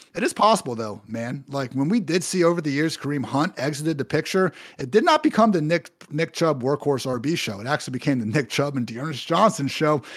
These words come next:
So I do think it is possible that we could see Ford become a bit of a flex with benefits player. But even if not, man, we're talking about a guy going pick one eighty-three.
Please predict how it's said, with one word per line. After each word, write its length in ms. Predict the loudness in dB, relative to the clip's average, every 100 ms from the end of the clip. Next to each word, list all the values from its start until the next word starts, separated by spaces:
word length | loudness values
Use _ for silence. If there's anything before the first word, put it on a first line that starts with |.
| -16 -4
So 180 | -2
I 160 | 2 0
do 180 | 2 0
think 280 | 2 0 2
it 40 |
is 140 | -2
possible 560 | 0 0 2 2 -2 -4
that 140 | -4
we 100 | -4
could 220 | 0 0 0
see 180 | -6
Ford 460 | -6 -6 -2 -2 -2 -8 -20 _
become 420 | -2 2 4 2
a 80 | 0
bit 140 | 0 0
of 80 |
a 60 | 0
flex 300 | -4 -4 -2
with 140 | -6
benefits 440 | -4 -2 -2 -4 -8
player. 380 | -2 2 2 2
But 200 | -4 -12
even 260 | -8 -4
if 120 | -4 -2
not, 300 | 2 2 2
man, 240 | 0 -2 -4 -16 -8
we're 80 | -4
talking 260 | 0 2 4
about 140 | 2
a 40 |
guy 200 | 2 2
going 240 | 4 2 2
pick 220 | -2 -2
one 180 | -2 0
eighty-three. 600 | 0 -2 -4 0 0